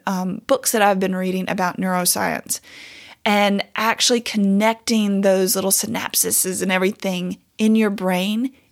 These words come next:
it's proven. It works. Your brain lights up differently when you are given praise, and it is a repetitive,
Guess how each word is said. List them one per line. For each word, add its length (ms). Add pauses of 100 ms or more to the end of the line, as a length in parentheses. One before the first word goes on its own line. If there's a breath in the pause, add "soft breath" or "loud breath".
(120)
it's 240
proven. 640 (100)
It 260
works. 460
Your 260
brain 400
lights 320
up 200
differently 420
when 240
you 140
are 100
given 340
praise, 600 (400 loud breath)
and 120
it 140
is 140
a 60
repetitive, 800